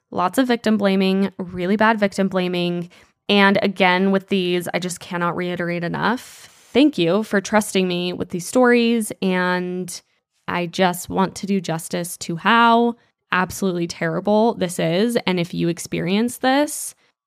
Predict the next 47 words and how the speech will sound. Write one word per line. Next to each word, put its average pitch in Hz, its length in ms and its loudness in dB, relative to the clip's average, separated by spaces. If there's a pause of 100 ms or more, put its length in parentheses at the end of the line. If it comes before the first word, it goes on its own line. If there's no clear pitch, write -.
(100)
I'm 180 80 -8
thinking 170 320 -10
of - 80 -10
you. - 160 -12 (280)
When 226 180 4
I 214 80 4
was 254 120 4
seventeen, 226 560 0
I - 80 -2
was 196 140 -4
sexually 220 340 -2
assaulted. 247 600 0
A - 80 -2
few 220 200 0
months 240 220 2
after 247 240 0
it 247 80 -2
happened, 202 380 0
I 196 80 -2
told 190 220 -4
my 190 120 0
parents, 180 400 -6
and 190 140 -4
they 175 80 -6
asked 175 260 -4
me 202 100 0
to 196 60 0
go 180 160 -2
see 180 200 -6
my 170 140 -4
bishop. - 460 -8 (300)
When 208 140 0
telling 233 340 2
him, 196 280 0
he 196 220 -4
asked 277 300 0
if 320 140 0
I 294 60 4
had 277 180 0
been 285 160 4
drinking 185 520 -2
or 180 200 -2
if 180 160 -6
I 185 60 -2
had 190 240 -4
been 180 200 -6
wearing 220 380 0